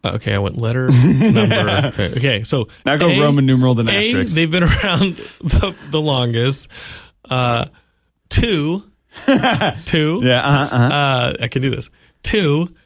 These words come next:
Speaker 1: um, they got some great guests.
Speaker 2: Mm-hmm.
Speaker 1: And I, I, I,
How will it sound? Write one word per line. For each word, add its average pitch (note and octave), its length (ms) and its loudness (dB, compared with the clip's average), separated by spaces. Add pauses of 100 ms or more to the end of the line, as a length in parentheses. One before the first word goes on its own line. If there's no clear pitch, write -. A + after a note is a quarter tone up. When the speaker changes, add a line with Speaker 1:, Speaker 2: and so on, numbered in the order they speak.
(240)
Speaker 1:
um, A2+ 580 -2 (760)
they C3+ 180 -2
got C3+ 140 0
some C#3 120 -2
great B2+ 200 -2
guests. C3 440 -4
Speaker 2:
Mm-hmm. G#2 260 0 (160)
Speaker 1:
And B2+ 160 -2 (140)
I, C#3+ 160 -2
I, C3 260 -2
I, C3 560 -2